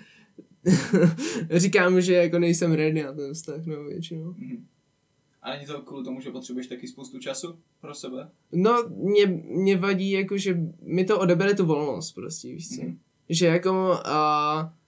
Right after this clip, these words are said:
Speaker 1: ten, ten druhý člověk od tebe něco očekává v tu chvilku prostě,
Speaker 2: Mhm.
Speaker 1: víš co?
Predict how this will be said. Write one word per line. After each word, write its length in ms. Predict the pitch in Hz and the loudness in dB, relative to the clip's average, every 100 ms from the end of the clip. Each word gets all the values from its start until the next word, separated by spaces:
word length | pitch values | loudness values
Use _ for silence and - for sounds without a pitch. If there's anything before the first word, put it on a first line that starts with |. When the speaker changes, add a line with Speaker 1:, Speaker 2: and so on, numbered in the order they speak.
| _ _ _ _ | _ _ _ _
Speaker 1:
ten, 140 | - 185 185 190 185 160 - | 2 6 8 6 4 2 -4
ten 160 | - 180 | 0 4
druhý 220 | 185 180 | 6 4
člověk 320 | 165 180 175 | 2 2 2
od 80 | 165 | 0
tebe 180 | 175 175 | 2 2
něco 220 | 180 175 | 2 2
očekává 520 | 165 170 160 139 131 | 0 0 -2 -4 -8
v 60 | 127 | -12
tu 100 | 147 | -12
chvilku 340 | 151 147 127 | -10 -10 -10
prostě, 340 | 127 120 156 131 | -10 -10 -10 -10
Speaker 2:
Mhm. 60 | |
Speaker 1:
víš 160 | 135 160 | -10 -10
co? 160 | 151 | -10